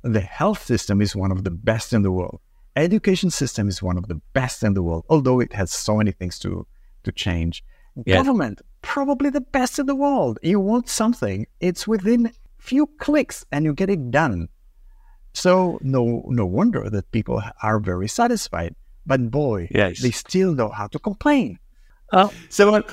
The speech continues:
Speaker 2: what I learned from that is, is if you appoint someone, if you have someone whose role is happiness or delight, that would imply that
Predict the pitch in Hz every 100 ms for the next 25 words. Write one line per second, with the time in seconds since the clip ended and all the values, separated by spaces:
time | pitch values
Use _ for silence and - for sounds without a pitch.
0 | - 190 208 175 175 170 147 135 135 135
1 | - - 165 135 - - - - 160 175
2 | 160 - - 190 180 151 127 139 123 175
3 | 165 139 123 98 104 120 120 107 92 -
4 | - 98 - 98 92 85 90 95 - 87
5 | 101 104 95 - - - - - - -
6 | 135 - 156 123 117 - - 143 117 117